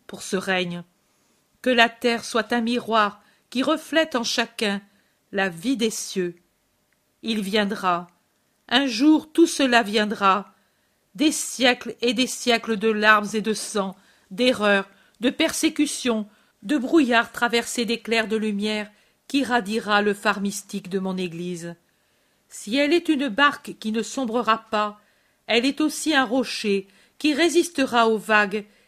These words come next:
et elle tiendra bien haut la lumière, ma lumière, la lumière de Dieu. Tout cela précédera le moment où la terre possédera le royaume de Dieu. Ce sera alors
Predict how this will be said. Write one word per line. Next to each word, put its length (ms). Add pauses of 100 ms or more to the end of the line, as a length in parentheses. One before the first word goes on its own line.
(140)
et 80
elle 180
tiendra 500
bien 420
haut 380
la 140
lumière, 580 (480)
ma 100
lumière, 560 (440)
la 100
lumière 520
de 120
Dieu. 440 (760)
Tout 160
cela 420
précédera 720
le 140
moment 500 (280)
où 80
la 160
terre 340
possédera 640
le 80
royaume 480
de 140
Dieu. 420 (540)
Ce 160
sera 420
alors 640